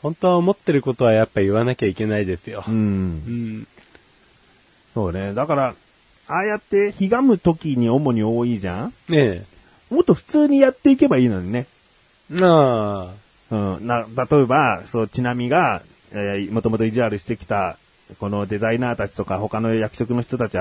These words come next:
Speaker 2: 集めて、ここはタツク矢野の、こう、まあ、将来にかけてやるしかないんだよ、みたいな感じでチームとしてまとめようとするじゃん？
Speaker 1: はい。
Speaker 2: その時に本心として、よし、じゃあ今回は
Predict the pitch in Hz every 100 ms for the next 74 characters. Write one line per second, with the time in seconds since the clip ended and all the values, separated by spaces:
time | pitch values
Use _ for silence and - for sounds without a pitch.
0 | 101 170 151 202 220 98 - - _ _
1 | _ - 113 120 127 113 - 117 - 107
2 | 110 113 117 110 - _ - 107 104 95
3 | - - - - 104 107 127 117 101 101
4 | 117 107 151 135 107 120 - 110 127 135
5 | 117 143 127 98 98 95 95 95 101 -
6 | 143 127 107 90 85 95 - 98 101 165
7 | 170 175 175 165 156 156 131 87 190 -
8 | 143 98 82 _ _ _ _ - 180 240
9 | 294 143 143 147 95 170 220 214 147 120
10 | 107 101 - 240 147 82 _ _ _ _
11 | 107 120 - 90 107 117 101 95 87